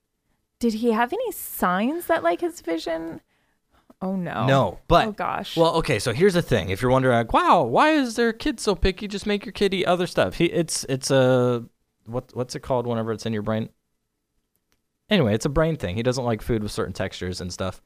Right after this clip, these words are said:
Speaker 1: Okay.
Speaker 2: Um, Tom Kane has a child
Speaker 1: Yeah.
Speaker 2: that only eats food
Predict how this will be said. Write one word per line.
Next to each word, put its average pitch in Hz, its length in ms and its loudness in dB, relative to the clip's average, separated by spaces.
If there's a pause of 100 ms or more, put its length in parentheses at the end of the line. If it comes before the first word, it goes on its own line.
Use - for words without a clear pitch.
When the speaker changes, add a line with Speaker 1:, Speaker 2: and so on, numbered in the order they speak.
Speaker 1:
Okay. 240 420 -6
Speaker 2:
Um, 107 540 4 (180)
Tom 160 220 2
Kane 151 460 2 (760)
has 123 240 0
a 107 120 -2 (460)
child 82 580 0
Speaker 1:
Yeah. 214 300 -2 (160)
Speaker 2:
that 98 380 4
only 110 260 2
eats 104 320 -4
food 98 300 -2